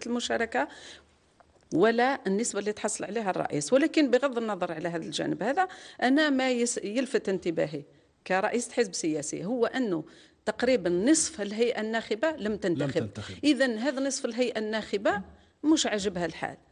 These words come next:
Speaker 1: وما انتخبتش. إذن هذه هي تعتبر في نظري أنا رسالة إلى السلطة، رسالة إلى كل طبقة سياسية،
Speaker 2: ليس
Speaker 1: رسالة
Speaker 2: للسلطة
Speaker 1: إلى
Speaker 2: فقط،
Speaker 1: كل
Speaker 2: حتى
Speaker 1: مجتمع.
Speaker 2: للمعارضة،
Speaker 1: حتى
Speaker 2: يعني،
Speaker 1: ل-،
Speaker 2: حتى
Speaker 1: يعني
Speaker 2: لكل
Speaker 1: نقول
Speaker 2: الناس
Speaker 1: لك،
Speaker 2: اللي تمارس
Speaker 1: لكل
Speaker 2: السياسة.
Speaker 1: الناس،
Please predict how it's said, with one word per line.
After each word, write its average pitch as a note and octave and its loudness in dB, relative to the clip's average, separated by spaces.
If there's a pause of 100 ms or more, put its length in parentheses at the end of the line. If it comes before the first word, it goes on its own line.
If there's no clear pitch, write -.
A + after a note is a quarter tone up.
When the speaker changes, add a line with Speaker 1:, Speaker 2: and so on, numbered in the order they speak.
(260)
Speaker 1:
وما C4 6
انتخبتش. G3+ -2 (180)
إذن B3+ 4
هذه C4 2
هي C#4+ 4 (180)
تعتبر A3 -2
في F#3+ -2
نظري F#3+ 0
أنا F4+ 0
رسالة G4+ 2 (680)
إلى A3 2
السلطة، - -2 (140)
رسالة A#3 4
إلى F3+ 0
كل E4+ -2
طبقة F4+ -2
سياسية، D4 -2
Speaker 2:
ليس G3 2
Speaker 1:
رسالة C#4 6
Speaker 2:
للسلطة - 2
Speaker 1:
إلى F#3+ 2
Speaker 2:
فقط، F3 -2
Speaker 1:
كل C4 2
Speaker 2:
حتى G#3+ 0
Speaker 1:
مجتمع. F#3+ 2
Speaker 2:
للمعارضة، E3+ 4
Speaker 1:
حتى A4 2
Speaker 2:
يعني، F#4 0
Speaker 1:
ل-، - 0
Speaker 2:
حتى F#4+ 4
Speaker 1:
يعني D#4 6
Speaker 2:
لكل D#4 4
Speaker 1:
نقول - 2
Speaker 2:
الناس G3+ 2
Speaker 1:
لك، F#3 0
Speaker 2:
اللي E3+ -2
تمارس E3+ 0
Speaker 1:
لكل D4+ 2
Speaker 2:
السياسة. G#4 2
Speaker 1:
الناس، F3 -4